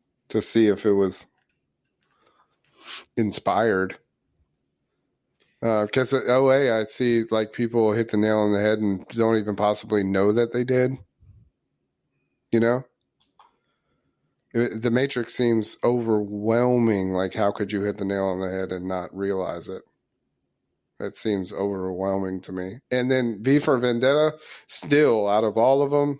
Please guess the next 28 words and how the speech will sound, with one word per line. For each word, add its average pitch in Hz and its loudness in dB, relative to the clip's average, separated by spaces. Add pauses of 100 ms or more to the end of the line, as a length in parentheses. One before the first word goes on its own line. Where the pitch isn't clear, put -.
like, 110 0 (500)
that 123 2 (880)
is 107 -2
experiential. 101 0 (720)
The 120 0
only 143 4
way 127 2
that 117 2
that 113 2
movie 113 2
was 101 -2
written 104 0
is 95 -4
because 104 -2
someone 110 0
understood 98 0
what 98 0
a 92 0
massive 98 -2
spiritual 92 -4
awakening 92 -6
meant. 85 -12 (420)
'Cause 107 -4
you 107 -2
don't 139 0
play 131 0
a 110 0
scene 113 -2